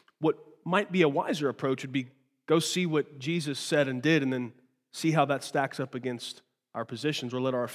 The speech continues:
positions be formed by what it is Jesus has said and done. Amen. You're excited about that. I figured this was gonna be one of those sermons where they'd have to, you know, really watch the acoustics and stuff 'cause your guys'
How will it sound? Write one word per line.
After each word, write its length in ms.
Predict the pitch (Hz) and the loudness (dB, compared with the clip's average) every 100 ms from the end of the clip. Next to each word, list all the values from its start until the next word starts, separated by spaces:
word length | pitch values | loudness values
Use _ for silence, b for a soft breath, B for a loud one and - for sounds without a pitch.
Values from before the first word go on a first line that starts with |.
| - | -10
positions 580 | - 131 156 165 147 127 | -6 -2 -2 0 -2 -2
be 160 | 117 117 | -4 -8
formed 720 | - 185 208 120 113 113 131 _ _ _ _ - | -4 0 0 0 -4 -8 -12 _ _ _ _ -6
by 80 | 120 | -2
what 200 | 123 127 | -2 -2
it 80 | 120 | -2
is 160 | 117 | -4
Jesus 380 | 117 120 113 - | -4 -6 -6 -12
has 120 | 107 | -14
said 220 | - 113 | -8 -8
and 100 | 101 101 | -8 -6
done. 260 | 120 92 - _ _ _ _ _ _ _ _ _ _ _ _ _ _ _ _ _ _ _ _ _ _ _ - | -6 -8 -16 _ _ _ _ _ _ _ _ _ _ _ _ _ _ _ _ _ _ _ _ _ _ _ -6
Amen. 360 | 123 143 110 - _ _ _ _ _ _ _ _ - | 0 0 -2 -10 _ _ _ _ _ _ _ _ -6
You're 80 | 143 | -4
excited 320 | 131 185 175 | 0 4 6
about 200 | 147 127 | 4 2
that. 140 | 139 143 | 4 4
I 60 | |
figured 340 | 175 202 175 147 | 6 6 6 4
this 180 | 139 | 0
was 100 | 135 | -2
gonna 160 | 131 143 | 0 0
be 200 | 135 131 | 2 0
one 140 | 135 | 0
of 80 | 143 | 0
those 140 | 131 - | 0 0
sermons 360 | 151 143 131 | 0 2 0
where 280 | 127 127 120 B B B B - | 2 2 0 B B B B -2
they'd 100 | 139 | 4
have 160 | 139 | 4
to, 160 | 139 120 - | 2 -8 -6
you 80 | 147 | -4
know, 240 | 131 107 - _ _ | -2 -4 -10 _ _
really 220 | 139 151 | 2 2
watch 400 | 131 143 147 - | 4 6 4 4
the 80 | 131 | -4
acoustics 540 | 123 - 160 - 139 127 | -4 2 0 0 -8 -6
and 100 | 120 | -4
stuff 240 | 131 131 | -4 -4
'cause 100 | 131 | -6
your 80 | 127 | -2
guys' 420 | 139 127 123 | -2 -2 -8